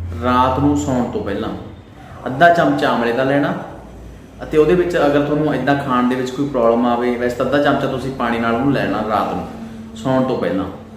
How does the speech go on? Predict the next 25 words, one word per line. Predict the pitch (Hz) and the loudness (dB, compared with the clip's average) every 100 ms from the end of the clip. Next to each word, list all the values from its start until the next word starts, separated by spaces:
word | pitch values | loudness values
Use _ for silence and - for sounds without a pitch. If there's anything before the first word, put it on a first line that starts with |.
| - 117 | -12 -4
ਅੱਧਾ | 131 147 | 4 4
ਚਮਚਾ | 123 - 117 | 4 -2 -2
ਹਰ | 139 165 | 0 2
ਰੋਜ਼ | 170 165 | 2 0
ਲੈਣਾ | 147 131 | 0 0
ਸ਼ੁਰੂ | 139 143 | -2 -4
ਕਰ | 113 | -4
ਦਿਓ, | - - - - - - - | -6 -8 -12 -18 -20 -20 -10
ਕਿਉਂਕਿ | 135 143 | -2 0
ਤੁਹਾਨੂੰ | 151 151 | 2 0
ਪਤਾ | 143 139 | 0 2
ਹੀ | 143 | 4
ਆ | 143 | 4
ਵੀ | 147 143 - | 2 0 -4
ਵਿਟਾਮਿਨ | 120 - 120 117 123 135 | -8 -4 -4 0 0 0
ਸੀ | 139 - 120 123 131 | -2 -4 0 0 0
ਆਂਵਲੇ | 117 117 117 | 0 0 0
ਦੇ | |
ਵਿੱਚ | 117 113 | -2 -2
ਬਹੁਤ | 113 127 127 | -2 -2 -2
ਭਰਪੂਰ | 139 139 139 | -4 -2 0
ਮਾਤਰਾ | 117 110 107 | 0 -2 -4
'ਚ | 98 | -6
ਹੁੰਦਾ। | 95 - 73 - - - - - | -6 -8 -8 -12 -18 -20 -20 -8
ਵਿਟਾਮਿਨ | 123 123 127 135 | -2 2 2 2